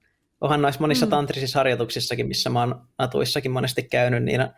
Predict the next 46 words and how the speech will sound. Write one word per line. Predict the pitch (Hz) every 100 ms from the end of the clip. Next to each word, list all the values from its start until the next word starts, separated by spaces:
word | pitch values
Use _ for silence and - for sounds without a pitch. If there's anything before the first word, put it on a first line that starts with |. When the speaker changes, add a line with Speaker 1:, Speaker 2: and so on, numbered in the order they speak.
| - _ _ _ -
Speaker 1:
niissä | 131 123 135
on |
monena | 131 131 120
vuonna | 117 120 117
ollut | 120 117
tämmösiä | - 120 123 135 120
ein-sanomisharjoituksia, | 120 120 123 127 135 - 139 139 - - 147 147
että | - 180 -
ihmiset | 127 123 123 147
lähestyy | 127 127 - 135
toisiaan | 131 135 139 160 156 156
ja | 160 165 - _ _ _ _ -
sit | 123 123
on |
vaikka | 110 117
pakko | 123 123 -
sanoa | 127 120 117 -
ei | 113 117 117 123
ja | 127 - _ _ _ _ _
pakko | 117 - 127
sanoa | 117 113
joo | 110 113 117 117
ja | 131 135 - _ _ _ _
katsoa, | - - - 117 117 -
miltä | 123 117
se | 120
tuntuu, | 123 123 120 143 147
ja | 160 - _ _ _ _ _ _ _ _ -
sit | - 120 120
on |
vapaa | 117 120 123 123
harjoitus | 123 123 123 -
sen | 127 123
jälkeen, | 131 131 151 147
että | 151 127
ihmiset | 117 120 117
lähestyy | 127 131 127 135 127
toisiaan | 131 135 156 151 151
ja | 160 147
sit | 123
saa | - 123
niinku | 120
sanoa | 135 135 123
itse | 127 127 131
suoraan | - 131 135 143
sen | 170 170